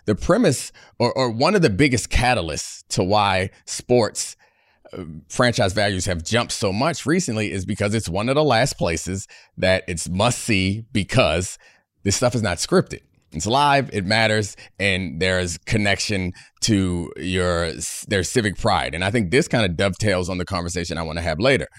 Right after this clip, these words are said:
But the point, the reason why I bring that up is because they've never made a decision in the past that is this big, that puts that core thing so much at risk as they have recently.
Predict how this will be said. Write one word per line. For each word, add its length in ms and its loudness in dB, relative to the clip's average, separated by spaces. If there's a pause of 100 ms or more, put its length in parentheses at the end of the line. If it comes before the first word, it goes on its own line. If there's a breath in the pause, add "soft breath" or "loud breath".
(260 loud breath)
But 260 4
the 80 2
point, 260 2
the 60 2
reason 240 2
why 140 4
I 20 6
bring 260 0
that 140 2
up 220 2
is 120 -4
because 500 -2 (920 loud breath)
they've 260 6
never 300 6
made 300 6
a 20 4
decision 560 2
in 140 0
the 80 -2
past 680 0 (760)
that 440 0
is 200 0
this 320 4
big, 560 4 (160)
that 240 -2
puts 280 2
that 600 0
core 340 4
thing 480 -2 (140 soft breath)
so 340 0
much 320 0 (160)
at 220 0
risk 480 -6 (440)
as 220 0
they 140 2
have 440 -2
recently. 520 -8